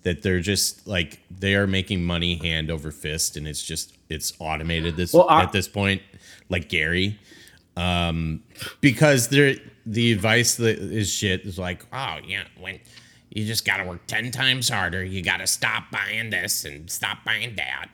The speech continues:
Speaker 1: And, like, yeah, you have to live in a fucking hut until you have a billion dollars,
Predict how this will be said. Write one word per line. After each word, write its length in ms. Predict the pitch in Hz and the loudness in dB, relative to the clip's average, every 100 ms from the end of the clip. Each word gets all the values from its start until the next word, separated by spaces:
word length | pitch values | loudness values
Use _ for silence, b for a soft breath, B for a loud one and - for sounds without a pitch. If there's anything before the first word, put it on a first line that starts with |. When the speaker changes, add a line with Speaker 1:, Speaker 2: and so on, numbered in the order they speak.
| - | -14
Speaker 1:
And, 280 | 90 92 87 | -12 -8 -6
like, 440 | 82 - - - _ | -8 -10 -16 -18 _
yeah, 200 | - 90 85 | -4 -2 -2
you 100 | 98 | -4
have 140 | 101 | 0
to 80 | 113 | 2
live 240 | 98 104 | 2 2
in 60 | 110 | 0
a 40 | 107 | -2
fucking 420 | 107 104 104 95 | -2 -4 -4 -8
hut 360 | - 92 85 - - | -6 -6 -6 -12 -12
until 340 | 85 - 90 | -10 -6 -6
you 180 | 80 80 | -6 -6
have 120 | 82 | -6
a 60 | 80 | -10
billion 400 | 73 78 76 73 | -10 -10 -8 -10
dollars, 540 | 67 53 57 - - | -12 -14 -16 -18 -20